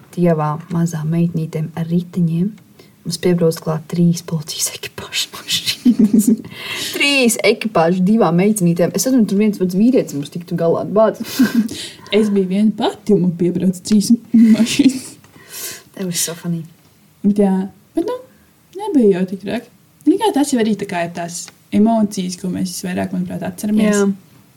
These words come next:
Speaker 1: Tas
Speaker 2: Bet
Speaker 1: bija
Speaker 2: nu
Speaker 1: smieklīgi. Zini, kā runāja par smieklīgu, es domāju, ka noslēgumā tu vari izstāstīt tādu savu fenomenālo stāstu par stop zīmi. Es arī iesāku, tad mēs bijām, es vēl dzīvoju tad Līgu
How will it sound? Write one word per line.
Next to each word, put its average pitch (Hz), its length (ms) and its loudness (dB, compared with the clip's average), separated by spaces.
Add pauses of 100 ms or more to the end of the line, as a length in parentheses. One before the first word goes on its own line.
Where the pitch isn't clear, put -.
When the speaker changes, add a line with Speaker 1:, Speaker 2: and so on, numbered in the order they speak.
(180)
Speaker 1:
Tas - 80 -4
Speaker 2:
Bet 202 160 6
Speaker 1:
bija 220 80 2
Speaker 2:
nu - 60 -2
Speaker 1:
smieklīgi. 185 560 -2 (180)
Zini, 240 160 4
kā 240 100 4
runāja 208 280 2
par - 80 -6
smieklīgu, 180 440 0
es 175 120 2
domāju, 180 240 2
ka 185 80 0
noslēgumā 170 500 2
tu 180 80 -4
vari 175 140 2
izstāstīt 175 420 0
tādu 175 160 2
savu 170 240 0
fenomenālo 180 640 4
stāstu 180 380 0
par 185 100 0
stop 185 320 2
zīmi. 170 340 2 (140)
Es - 100 -2 (100)
arī 170 200 0
iesāku, 160 380 -2
tad 156 200 0
mēs 170 220 0
bijām, 156 380 -2
es 185 100 -4
vēl 180 100 4
dzīvoju 180 280 2
tad 160 200 -4
Līgu 262 200 4